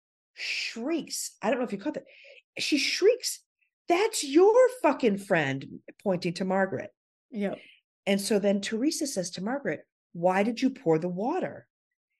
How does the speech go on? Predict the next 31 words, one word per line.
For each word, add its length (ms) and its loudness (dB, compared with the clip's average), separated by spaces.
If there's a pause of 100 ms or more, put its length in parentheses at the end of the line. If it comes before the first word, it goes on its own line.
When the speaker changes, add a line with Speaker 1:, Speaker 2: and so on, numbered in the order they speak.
(400)
Speaker 1:
And 120 2
so 200 4
then, 500 4
you 140 -4
know, 140 2
literally 440 6
Speaker 2:
What? 220 6
Speaker 1:
Jen 260 4
Speaker 2:
Why 60 8
did 500 -4
you 80 -10 (240)
pour 140 2
the 180 0 (440)
Speaker 1:
"Look 120 0
at 60 6
Speaker 2:
water? 120 4
Speaker 1:
the 80 -4
water." 580 4 (600)
T-, 260 -6
and 140 4
then 160 10
Jen 260 6
and 160 4
Tree 360 4
are 80 6
yelling 340 4
at 60 -2
the 80 0
same 300 -2
time. 340 -2
Melissa, 580 2